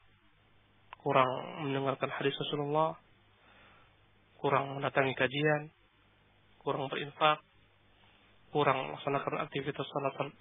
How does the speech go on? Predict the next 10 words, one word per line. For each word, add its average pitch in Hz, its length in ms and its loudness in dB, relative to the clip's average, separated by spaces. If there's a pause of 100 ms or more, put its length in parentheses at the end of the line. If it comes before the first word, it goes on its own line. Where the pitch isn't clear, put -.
sunnah, 156 380 2 (1040)
puasa - 320 2
sunnah, 151 480 0 (1120)
kurang 139 320 4
berteman 147 320 0
dengan 139 240 -2
orang-orang 135 400 2
saleh. 147 380 6 (2250)
Ya, - 160 -16
ini 185 160 2